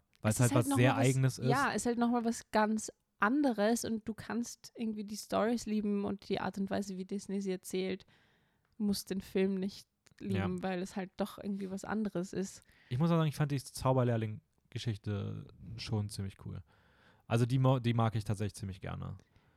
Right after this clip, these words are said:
Speaker 2: Ja, voll. Ich
Speaker 1: Den
Speaker 2: meine, das kannte ich dann halt schon.
Speaker 1: Der Rest hat halt ganz,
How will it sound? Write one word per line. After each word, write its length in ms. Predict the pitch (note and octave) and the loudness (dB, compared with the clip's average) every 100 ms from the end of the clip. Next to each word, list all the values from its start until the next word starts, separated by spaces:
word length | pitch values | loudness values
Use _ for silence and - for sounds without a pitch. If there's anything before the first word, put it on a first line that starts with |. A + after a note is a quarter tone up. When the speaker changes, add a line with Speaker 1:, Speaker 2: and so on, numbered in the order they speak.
| _ _ _ - | _ _ _ 0
Speaker 2:
Ja, 100 | D#4+ | 2
voll. 400 | B3 F#3 F#3 - - | 4 2 2 0 2
Ich 80 | A3 | 4
Speaker 1:
Den 60 | |
Speaker 2:
meine, 120 | A#3 A3 | 4 2
das 240 | A3+ - | -2 -4
kannte 260 | - G#3 G3+ | -4 -4 -4
ich 100 | - | -6
dann 180 | G#3+ | -4
halt 200 | G3 F#3 | -2 -4
schon. 140 | - F#3 | -4 2
Speaker 1:
Der 180 | A#2+ G#2 | 2 4
Rest 280 | B2 - - | 2 2 -2
hat 100 | A2 | 0
halt 220 | A2 G#2 | 0 0
ganz, 300 | G#2+ G2+ | -2 -4